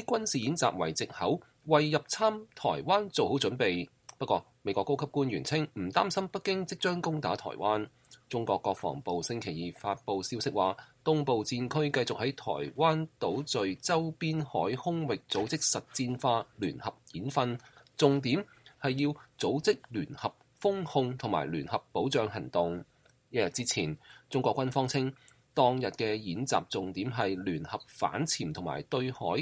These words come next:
突擊行動。呢次原本為期三日嘅演習喺佩洛西結束對台灣短暫訪問之後唔到二十四個鐘頭開始，原定計劃喺當地時間上個禮拜日中午結束，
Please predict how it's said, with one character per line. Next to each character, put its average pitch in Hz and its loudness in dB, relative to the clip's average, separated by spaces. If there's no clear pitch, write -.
突 - -2
擊 175 -4
行 69 -12
動。 90 -2
呢 151 0
次 156 0
原 80 -2
本 185 0
為 87 2
期 - -6
三 214 0
日 175 0
嘅 127 -2
演 117 -4
習 113 2
喺 131 2
佩 - -6
洛 247 4
西 - 0
結 196 0
束 214 -4
對 151 0
台 123 -2
灣 190 2
短 143 -2
暫 127 2
訪 113 0
問 117 -2
之 202 -2
後 131 0
唔 82 -6
到 131 0
二 135 2
十 113 -4
四 143 -2
個 143 -2
鐘 196 -4
頭 - -4
開 143 0
始， 110 -2
原 80 -4
定 95 0
計 104 4
劃 92 4
喺 107 -6
當 123 4
地 98 0
時 82 -2
間 107 0
上 143 2
個 160 0
禮 - 0
拜 165 2
日 147 2
中 226 0
午 143 -6
結 120 -2
束， 180 0